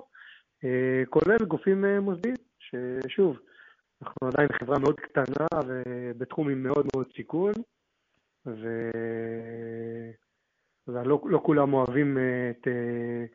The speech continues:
פרופיל ההשקעות הזה, אבל זה חברה שבמידה, לא במידה, כשהיא תצליח, אה, אני חושב שזה, תהיה לזה, אה,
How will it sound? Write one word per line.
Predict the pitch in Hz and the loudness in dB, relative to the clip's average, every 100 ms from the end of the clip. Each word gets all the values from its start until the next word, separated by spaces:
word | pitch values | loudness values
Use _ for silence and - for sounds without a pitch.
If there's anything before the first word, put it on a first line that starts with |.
| _ _ - | _ _ -2
פרופיל | 135 131 185 160 | 0 4 6 6
ההשקעות | 143 - 151 143 165 | 2 0 0 2 2
הזה, | 160 165 214 - _ _ _ _ _ _ - | 0 -2 -4 -6 _ _ _ _ _ _ -8
אבל | 120 117 117 | -6 -4 -2
זה | 123 131 131 127 - | 0 0 0 0 -2
חברה | 127 151 | 0 0
שבמידה, | 151 131 117 123 127 123 139 139 135 131 - - - _ 156 - | 2 -2 -2 -6 -8 -4 -2 0 -2 -4 -8 -14 -20 _ -18 -12
לא | 131 | -8
במידה, | 127 139 160 190 117 | 0 2 4 2 2
כשהיא | - 170 165 | 4 4 4
תצליח, | - - 214 165 - - _ _ _ _ _ - | 0 0 0 0 -4 -16 _ _ _ _ _ -8
אה, | 123 123 123 123 120 120 120 117 117 117 | -6 -2 -2 -2 -4 -4 -4 -4 -4 -4
אני | 117 123 | -6 -6
חושב | 127 120 120 | -6 -4 -4
שזה, | 123 117 117 117 117 117 _ _ _ _ _ - | -4 -4 -4 -4 -6 -8 _ _ _ _ _ -6
תהיה | 127 | -2
לזה, | 127 120 127 | -2 0 0
אה, | 127 143 202 147 | 2 0 -4 -6